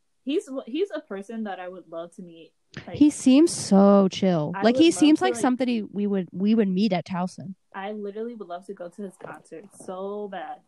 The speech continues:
Speaker 1: Like, if he did a concert, <sighs> oh my gosh, with that album, mm. <sighs> I love it.
Speaker 2: <laughs> What's your favorite song?
Speaker 1: Yeah. Out of My Head.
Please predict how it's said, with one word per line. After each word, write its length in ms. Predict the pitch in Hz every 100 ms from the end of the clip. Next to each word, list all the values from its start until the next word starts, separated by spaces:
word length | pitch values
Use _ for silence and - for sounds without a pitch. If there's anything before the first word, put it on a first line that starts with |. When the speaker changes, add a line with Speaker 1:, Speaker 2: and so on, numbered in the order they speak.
| -
Speaker 1:
Like, 200 | 190 -
if 180 | 202 202 -
he 440 | 226 254 277 247 _ 208 214
did 160 | 214
a 120 | 208 196 _
concert, 600 | 202 185 190 220 202 196 _ _ _
<sighs> 340 | _ _ _
oh 40 | -
my 60 | - _ _ _ _ _ _
gosh, 520 | _ _ _ _ _ _ _ _ _ _ _ 202
with 140 | -
that 200 | 214 220 196
album, 540 | 202 196 233 240 254 _ _ _ _ _ _ _ _ _ _ _ _ 254
mm. 480 | 247 254 247 190 - _ _ _ _ _ _ _ _ _ _ _ _ _ _ _ _ _ -
<sighs> 0 | - _ _ _
I 40 | 196
love 180 | 185 -
it. 320 | - - 254 233 - - _ _
Speaker 2:
<laughs> 400 | _ _ _ -
What's 140 | -
your 60 | 240
favorite 200 | 220 214
song? 240 | 196 185
Speaker 1:
Yeah. 540 | - _ _ _ _ _ _ _ _ _ 269
Out 60 |
of 80 | 349
My 100 | 349 359
Head. 120 | 415